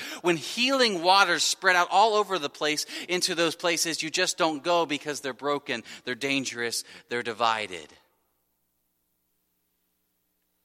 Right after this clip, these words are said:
And then one day,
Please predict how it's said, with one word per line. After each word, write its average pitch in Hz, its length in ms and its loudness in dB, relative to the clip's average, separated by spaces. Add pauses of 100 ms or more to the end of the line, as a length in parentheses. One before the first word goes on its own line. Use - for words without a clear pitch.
(1500)
And 120 80 -2
then 147 160 2
one 165 220 2
day, 98 240 -2